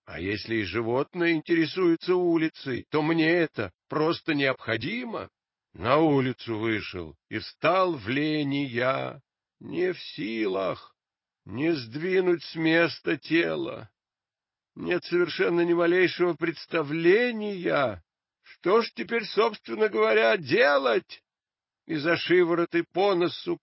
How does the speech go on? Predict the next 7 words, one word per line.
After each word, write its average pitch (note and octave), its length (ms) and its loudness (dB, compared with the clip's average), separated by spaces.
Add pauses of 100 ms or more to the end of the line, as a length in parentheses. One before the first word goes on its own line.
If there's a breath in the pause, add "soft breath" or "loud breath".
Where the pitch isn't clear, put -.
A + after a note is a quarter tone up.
каплет E3+ 600 0
безбожно. E3 880 -2 (640)
Слушаешь, D#3 920 -4 (520)
не C#3 240 -6
смахиваешь, - 1120 -6 (460)
будто F#3 480 -2
стих. - 760 -10